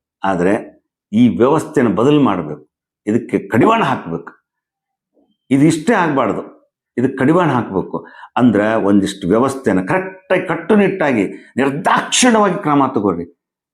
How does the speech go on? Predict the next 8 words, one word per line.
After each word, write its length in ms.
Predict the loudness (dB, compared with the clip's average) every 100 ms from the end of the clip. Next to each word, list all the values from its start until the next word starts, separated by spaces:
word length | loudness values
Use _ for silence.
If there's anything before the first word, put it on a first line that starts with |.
| _ -6
ಎಷ್ಟು 380 | -6 -4 0
ವರ್ಷದಿಂದ 440 | 2 2 2 2 2
ಟ್ರಾನ್ಸ್‌ಫರ್ 380 | 0 -2 0 0
ಆಗಿಲ್ಲ, 340 | 0 2 2
ಅವ್ರನ್ನೆಲ್ಲ 580 | 0 -2 -2 0 2 2
ಹೊರಗೆ 280 | 0 -2 -4
ಹಾಕ್ರಿ 240 | -4 -4
ಮೊದಲು, 420 | -2 -2 -4 -12